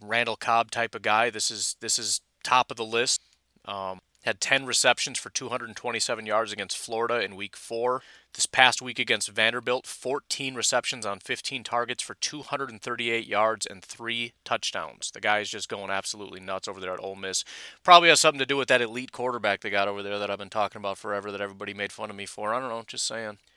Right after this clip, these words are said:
If you're looking for a guy that kinda fits the, the mold of what the Packers tend to like, it's kinda hard to find him. I mean, Marlon Williams is six-foot-two, fifteen.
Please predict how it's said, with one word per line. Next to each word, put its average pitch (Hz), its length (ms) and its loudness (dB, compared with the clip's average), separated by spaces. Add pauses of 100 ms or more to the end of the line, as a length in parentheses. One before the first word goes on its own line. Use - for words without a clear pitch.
(200)
If - 120 -8
you're 127 100 -2
looking 147 280 0
for 147 140 -2
a 131 80 4
guy 123 240 8
that 110 160 2
kinda 135 280 0
fits - 360 -4
the, 104 200 -2 (280)
the 110 140 -6
mold 117 460 0
of 104 100 -6
what 113 200 0 (120)
the 110 80 -6
Packers 113 400 0
tend 120 200 -8
to 101 40 -4
like, 104 320 0
it's - 160 -6
kinda 170 240 2
hard 123 520 0 (480)
to 107 100 -10
find 120 360 2
him. 104 140 -4
I 98 60 -4
mean, 104 180 -8
Marlon 120 460 2
Williams 110 460 -2
is 101 120 -2
six-foot-two, - 760 -2
fifteen. 120 680 -4